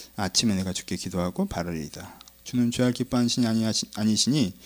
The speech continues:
악이 주와 함께 머물지 못할 것이며 오만한 자들이 주의 목전에 서지 못할 것입니다. 주는 모든 해악자들을 미워하시며 거짓말하는 자들을 멸망시키리이다. 여호와께서는 피 흘리는 자와 속이는 자를 싫어하시나이다.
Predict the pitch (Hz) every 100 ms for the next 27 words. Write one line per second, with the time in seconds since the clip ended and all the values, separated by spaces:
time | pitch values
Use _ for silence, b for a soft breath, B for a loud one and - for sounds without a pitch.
0 | B B B 101 98 - 95 92 101 90
1 | 90 92 90 98 92 87 113 156 247 -
2 | 107 110 110 107 104 - 95 90 92 92
3 | 98 90 - 87 - - 92 92 98 -
4 | - 123 175 - B B B - 110 107
5 | 151 147 - 104 92 92 90 82 110 127
6 | 233 - 92 101 92 90 110 160 90 90
7 | 98 110 - - 85 - - 104 117 101
8 | 95 - 92 - 143 139 101 - 190 180
9 | 143 104 87 87 85 165 160 110 92 147
10 | - 226 202 - - -